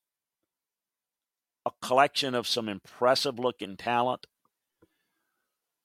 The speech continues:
but they're not what you would call a, as good of a football team as they are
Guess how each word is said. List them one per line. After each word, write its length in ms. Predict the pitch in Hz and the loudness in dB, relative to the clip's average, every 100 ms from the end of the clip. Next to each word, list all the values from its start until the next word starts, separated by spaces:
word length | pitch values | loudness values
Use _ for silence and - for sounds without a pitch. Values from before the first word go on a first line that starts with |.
| _ _ _ | _ _ _
but 200 | 147 143 | 4 6
they're 180 | - 143 | 8 8
not 460 | 135 135 143 151 - _ _ | 8 8 10 10 8 _ _
what 260 | 143 139 127 | -4 -4 -2
you 120 | 131 | -4
would 180 | 120 - | -4 -2
call 320 | 135 123 117 | 2 4 4
a, 300 | 107 101 101 _ _ | 0 -4 -10 _ _
as 160 | 120 104 | -10 -8
good 260 | - 123 | -2 0
of 120 | 117 104 | 0 -2
a 120 | 101 | -6
football 480 | - 135 120 113 104 | -6 -6 -2 -2 -2
team 380 | 110 101 95 | -6 -8 -10
as 240 | 98 104 95 | -10 -10 -4
they 160 | 101 | 0
are 400 | 98 104 101 98 | 6 6 6 4